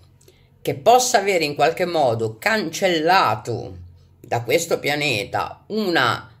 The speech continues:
o più razze prediluviane, quindi non umane per come ci conosciamo noi,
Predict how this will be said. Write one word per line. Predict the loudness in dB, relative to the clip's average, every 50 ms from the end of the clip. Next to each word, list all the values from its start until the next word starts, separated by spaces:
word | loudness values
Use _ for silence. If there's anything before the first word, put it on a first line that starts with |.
| _ _ -8
o | -8 -8
più | -6 -6 -2 -2 -2 -2 -2 -6 -14 -20 _ _ _ _ _ _ _ _ _ _ _ -4
razze | 0 2 4 4 4 2 2 -2 -6 -8 -4 -2 -2 -2 -2 -4 -10 -8 -2
prediluviane, | 0 2 4 4 4 4 2 -2 -6 -14 -14 -12 -10 -10 -8 -6 -2 -2 -2 -2 -2 -4 -6 -6 -8 -8 -8
quindi | -6 -6 -6 -4 -4 -6 -6 -8 -8 -8
non | -4 2 6 6 6 6 4 2 -2 -2 -4 -4 -6 -8 -10
umane | -10 -8 -4 0 2 2 4 4 2 0 -2 -2 -4 -4 -4 -6 -8 -16 -12 -8
per | -6 -6 -6
come | -6 -8 -8 -6 -8 -8
ci | -10 -10 -8
conosciamo | -6 -6 -4 -4 -6 -4 -2 0 0 0 0 0 -2 -2
noi, | 0 0 -2 -2 -4 -6 -6 -6 -6 -8 -8 -12 -20